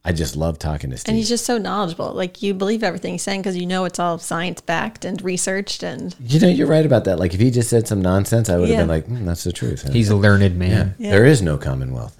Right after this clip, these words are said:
Speaker 1: ever.
Speaker 3: <laughs> Is he a doctor? Is he a learned doctor?
Speaker 1: Um, I,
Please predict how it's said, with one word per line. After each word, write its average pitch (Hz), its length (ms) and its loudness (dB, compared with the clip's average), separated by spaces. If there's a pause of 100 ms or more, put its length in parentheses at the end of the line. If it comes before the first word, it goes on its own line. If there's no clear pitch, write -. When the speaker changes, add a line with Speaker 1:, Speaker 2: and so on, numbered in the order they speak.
Speaker 1:
ever. 64 240 -10 (100)
Speaker 3:
<laughs> 254 80 -8
Is - 120 -4
he 175 120 8
a 170 80 8
doctor? 147 380 4
Is - 140 2
he 156 80 6
a 151 60 6
learned 151 360 6
doctor? 156 500 2 (640)
Speaker 1:
Um, 107 640 6 (440)
I, 85 280 -2